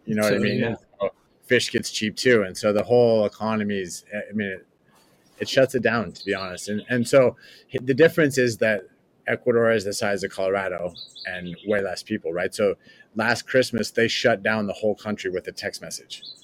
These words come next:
Speaker 1: "Christmas is canceled, nobody move," and set up police checkpoints so that nobody could move, right? You could
Speaker 2: Yeah.
Speaker 1: never do that in the United States. People would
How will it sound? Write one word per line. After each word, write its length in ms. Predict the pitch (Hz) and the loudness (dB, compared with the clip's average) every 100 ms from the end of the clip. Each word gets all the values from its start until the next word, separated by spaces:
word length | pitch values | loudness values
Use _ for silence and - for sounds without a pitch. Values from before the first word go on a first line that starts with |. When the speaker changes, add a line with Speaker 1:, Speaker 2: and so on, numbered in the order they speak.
| - - - - - - - _ | -20 -20 -20 -20 -20 -20 -20 _
Speaker 1:
"Christmas 420 | - 117 - 117 | -2 -2 -2 -4
is 100 | 120 | -4
canceled, 520 | - 120 104 107 101 | -2 -2 0 -2 -2
nobody 420 | 95 101 95 98 98 | -2 -2 0 0 -2
move," 560 | 98 95 92 85 - _ _ - | -2 -2 -4 -10 -20 _ _ -18
and 100 | 101 | -10
set 220 | - 107 | -4 0
up 180 | 101 - | -2 -4
police 340 | 104 98 95 | -6 -4 -6
checkpoints 540 | - 98 - - 90 87 | -6 -8 -8 -10 -12 -10
so 160 | - 87 | -8 -6
that 160 | 87 | -6
nobody 300 | 90 85 85 | -6 -8 -10
could 160 | - 90 | -10 -2
move, 220 | 117 92 | -2 -2
right? 140 | 90 101 | -6 -6
You 100 | 127 | -2
could 160 | 135 | 2
Speaker 2:
Yeah. 140 | 117 120 | 4 4
Speaker 1:
never 140 | 113 | 2
do 120 | 98 | -2
that 160 | 98 87 | -4 -6
in 120 | - | -10
the 60 | 90 | -10
United 260 | 85 80 | -8 -8
States. 340 | - 82 67 - | -10 -10 -10 -14
People 360 | - 95 95 | -12 -8 -8
would 140 | 87 | -8